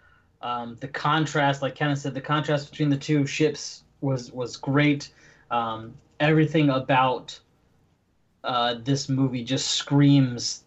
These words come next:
stuck in space with a supernatural entity, um, fucking with everybody.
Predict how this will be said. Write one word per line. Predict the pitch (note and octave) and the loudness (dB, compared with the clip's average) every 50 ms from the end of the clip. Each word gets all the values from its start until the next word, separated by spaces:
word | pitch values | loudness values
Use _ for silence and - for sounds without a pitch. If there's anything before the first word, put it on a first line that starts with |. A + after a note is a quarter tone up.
| _ | _
stuck | - - - - - - E3 D3 B2+ B2+ - - - - | -14 -12 -12 -10 -4 0 0 0 0 0 -2 -6 -8 -4
in | C#3 C3+ B2+ | -2 -2 -2
space | A#2 - - - - D3 B2+ B2 A#2+ A2+ - - - | -4 -8 -8 -4 -2 -2 -2 -2 -4 -10 -10 -8 -4
with | C3+ C#3 C3+ - - | -4 -4 -2 0 0
a | A3+ | 0
supernatural | - - - E3 D#3 C#3 C#3+ C#3 C#3 C3+ C3+ C#3 C#3 - C#3 C#3 B2 A#2+ A#2+ - - - | 0 0 0 -2 -4 -2 -2 -2 0 0 -2 -2 -4 -4 -4 -4 -4 -4 -4 -6 -8 -4
entity, | C#3 C#3 C#3 C#3 C#3 C3+ - - C3 A#2+ A#2 A#2 - _ _ _ _ - - - _ _ - | 0 2 2 2 0 -2 -8 -8 -8 -8 -10 -12 -16 _ _ _ _ -20 -20 -20 _ _ -4
um, | A#2+ A#2 A2+ A2 A2+ A2+ A2+ | -2 0 0 -2 -4 -8 -12
fucking | - - - D#3 C#3 B2 - C3 | -10 -4 0 0 0 0 -2 -4
with | A#2+ A#2+ A#2+ | -6 -6 -4
everybody. | B2 A#2 A2+ A#2+ A2 A#2+ A#2 A2+ A2+ A2+ A2 - | -6 -6 -6 -8 -6 -6 -6 -6 -6 -10 -12 -14